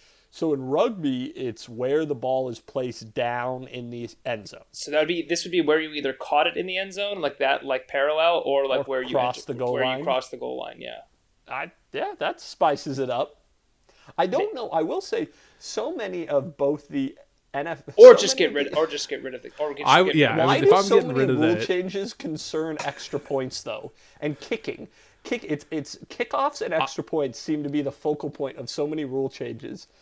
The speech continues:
Speaker 1: and I feel like,
Speaker 3: I think
Speaker 1: uh,
Speaker 3: extra points
Speaker 1: kicker
Speaker 3: are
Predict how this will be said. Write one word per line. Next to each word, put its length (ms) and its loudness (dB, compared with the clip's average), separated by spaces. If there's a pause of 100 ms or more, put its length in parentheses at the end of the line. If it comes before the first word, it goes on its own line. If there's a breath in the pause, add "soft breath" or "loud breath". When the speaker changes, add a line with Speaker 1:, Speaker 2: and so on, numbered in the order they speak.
(160 soft breath)
Speaker 1:
and 80 -6
I 40 -4
feel 200 -4
like, 80 0 (120)
Speaker 3:
I 20 -4
think 240 0
Speaker 1:
uh, 80 -16
Speaker 3:
extra 380 0
points 400 0
Speaker 1:
kicker 100 0
Speaker 3:
are 240 0